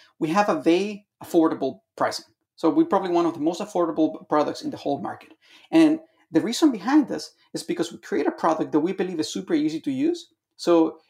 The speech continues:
even if you don't have any technical experience, you can just come and set it up yourself. So because you sell for yourself into the product, then that means that we can keep the prices super low. And we have excellent customer support. So you can chat, chat with us, keep the prices low.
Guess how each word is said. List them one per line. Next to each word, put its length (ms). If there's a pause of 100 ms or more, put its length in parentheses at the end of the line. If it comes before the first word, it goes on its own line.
(120)
even 240
if 140
you 80
don't 200
have 180
any 200
technical 440
experience, 500
you 60
can 160
just 220
come 180
and 100
set 200
it 80
up 180
yourself. 420 (460)
So 140
because 280
you 80
sell 280
for 280
yourself 360
into 180
the 80
product, 500 (400)
then 140
that 120
means 180
that 80
we 120
can 120
keep 200
the 60
prices 320
super 240
low. 160 (160)
And 120
we 60
have 240
excellent 420
customer 340
support. 320
So 80
you 80
can 120
chat, 260
chat 180
with 120
us, 200 (340)
keep 180
the 80
prices 380
low. 260